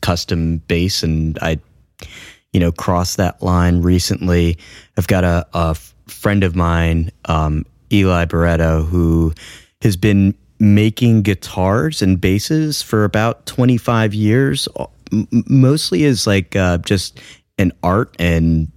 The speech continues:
you know, and for friends. Um, recently he got into, uh, his brother is a, um, is one of those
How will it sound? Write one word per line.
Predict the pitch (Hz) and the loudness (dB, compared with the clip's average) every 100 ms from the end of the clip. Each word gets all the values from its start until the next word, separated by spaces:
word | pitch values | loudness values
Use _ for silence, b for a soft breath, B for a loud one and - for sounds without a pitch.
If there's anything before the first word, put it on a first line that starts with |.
| - | -2
you | 92 | 0
know, | 85 | 2
and | 82 85 | 0 -2
for | 90 | -2
friends. | 82 - 92 95 104 127 123 - - B B B B _ - | -4 -2 0 2 2 2 0 -6 -10 B B B B _ -4
Um, | 87 87 85 80 | 0 2 0 0
recently | 95 101 104 - 110 95 92 90 | 0 2 2 0 0 2 2 2
he | 92 92 | 2 0
got | 95 90 | 0 0
into, | 90 87 - 92 87 87 85 | 0 0 -2 0 2 2 2
uh, | 82 | 2
his | 85 98 | 0 -2
brother | - 101 110 113 87 82 82 85 B B B B B _ _ _ _ - | -2 -2 0 2 0 0 -2 -4 B B B B B _ _ _ _ 0
is | 92 90 87 - - | 2 2 2 -2 -2
a, | 92 87 85 | 0 2 2
um, | 82 82 80 80 - | 2 0 0 -2 -4
is | 98 87 | -4 -2
one | 95 | 0
of | 87 | 2
those | 85 82 | 2 0